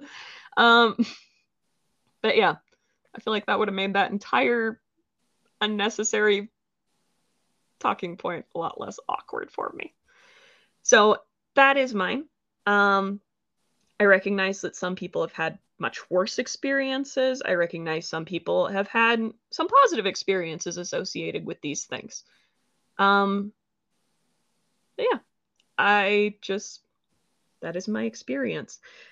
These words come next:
Now, Hart, you said something interesting to me the other day, 'cause you've heard me wax <laughs> eloquent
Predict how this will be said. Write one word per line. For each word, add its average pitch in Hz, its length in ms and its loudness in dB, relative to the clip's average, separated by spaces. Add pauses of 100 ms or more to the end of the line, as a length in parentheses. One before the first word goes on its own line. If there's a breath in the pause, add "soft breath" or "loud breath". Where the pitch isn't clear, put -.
(160 loud breath)
Now, 233 540 4 (300)
Hart, 233 580 -2 (360)
you 285 220 -4
said - 260 -4
something 214 340 -4
interesting 202 560 -6
to - 120 -14
me 190 100 -4
the 170 180 -4
other 165 200 -2
day, 165 540 2
'cause 220 180 -4
you've 202 120 0
heard 262 220 2
me 196 160 2
wax 196 400 4
<laughs> - 20 -20
eloquent 269 960 2